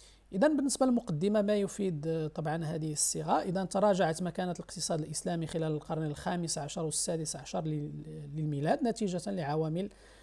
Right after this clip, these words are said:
آه، عديدة. من بعد كنطرحوا الإشكال، إذن ما مكانة الاقتصاد الإسلامي خلال العصر الحديث، وما هي أسباب تدهور الاقتصاد في العالم الإسلامي؟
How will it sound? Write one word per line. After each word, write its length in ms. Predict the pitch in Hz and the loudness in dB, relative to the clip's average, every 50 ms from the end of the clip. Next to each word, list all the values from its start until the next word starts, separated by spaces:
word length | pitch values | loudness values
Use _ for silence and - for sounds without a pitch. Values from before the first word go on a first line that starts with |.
| - - - - - _ - - | -20 -20 -20 -20 -20 _ -8 -4
آه، 240 | 175 160 - - 170 | -2 -2 -2 -2 2
عديدة. 400 | 151 165 170 147 147 131 139 - - - - | 4 4 4 4 2 -2 -4 -10 -18 -6 -2
من 120 | 208 226 | 0 4
بعد 140 | 294 277 233 | 4 4 4
كنطرحوا 380 | - 277 262 - 226 - - 277 | 4 0 -2 -2 -2 -2 -2 -2
الإشكال، 420 | - 208 160 - - 220 233 247 | -2 -2 -6 -6 0 0 0 0
إذن 220 | 208 185 175 202 202 | 0 0 0 0 2
ما 240 | 202 214 226 233 | 4 4 4 4
مكانة 380 | 226 214 202 - - 202 196 196 | 4 2 0 0 -2 -2 -2 -2
الاقتصاد 520 | 180 - - - 196 180 - - 196 170 | -4 -6 -8 -6 -2 -2 0 2 2 0
الإسلامي 480 | 156 - 175 - - 185 180 170 170 165 | 0 -2 -6 -6 -2 -2 -2 -2 -2 -4
خلال 360 | - - 180 165 165 165 160 | -4 -4 -2 0 0 0 0
العصر 340 | 156 147 127 143 - - 151 | 0 -2 -4 -6 -6 -6 -8
الحديث، 480 | 139 - - 170 147 165 269 285 - 247 | -8 -10 -8 -8 -6 -4 -4 -4 -2 -2
وما 220 | 220 214 214 190 | 0 0 0 0
هي 220 | 170 185 185 - | 0 -2 -4 -4
أسباب 380 | 151 - - 160 170 190 202 196 - - - - - - - - - - | -4 -6 -2 -2 0 -2 -2 -4 -6 -18 -20 -20 -20 -20 -20 -20 -20 -6
تدهور 380 | - 180 160 190 170 165 175 165 | -4 0 2 2 2 2 0 -2
الاقتصاد 480 | 160 156 - - 160 - - 190 180 160 | -4 -4 -8 -6 -6 -4 -2 -2 -4 -4
في 100 | - - | -6 -8
العالم 320 | 143 143 147 156 175 175 | -4 -4 -2 -2 -2 -4
الإسلامي؟ 380 | - - - - - 135 - | -6 -8 -10 -10 -10 -12 -20